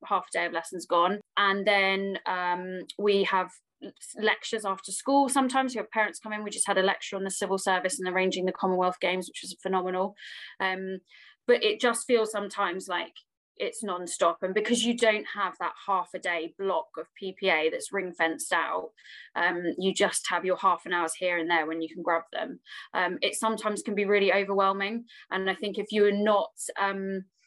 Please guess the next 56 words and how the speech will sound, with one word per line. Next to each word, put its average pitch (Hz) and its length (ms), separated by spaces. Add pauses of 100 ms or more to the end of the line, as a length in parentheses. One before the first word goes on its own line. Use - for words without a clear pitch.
(120)
really 196 300
structured - 580
in 185 80
your 185 140
time 190 320
management 175 480
and 180 220
your 180 180
prioritization 180 840
of - 100
things, 190 240
it, - 160
it 190 200
can 175 300
really 165 320
be 165 200
overwhelming 170 640 (320)
because 220 300
you'll 208 380 (180)
set - 360
aside, 185 520 (360)
I 202 40
know 190 160 (100)
I, 185 260
I 196 160
certainly 180 320
do, 180 140
I'm 185 140
gonna 202 200
do, 190 400
um, 185 360
I'm 214 80
gonna 226 120
do 226 140
my 214 100
marking 185 600
in 190 100
that 196 180
half 196 220
an 185 80
hour 170 140
slot. 175 360
And 180 80
in 190 140
that 202 180
half 202 220
an 202 60
hour 185 100
slot, 185 320
I'm 180 80
gonna 180 140
speak - 240
to - 100
those 190 220
three 190 160
parents. 180 640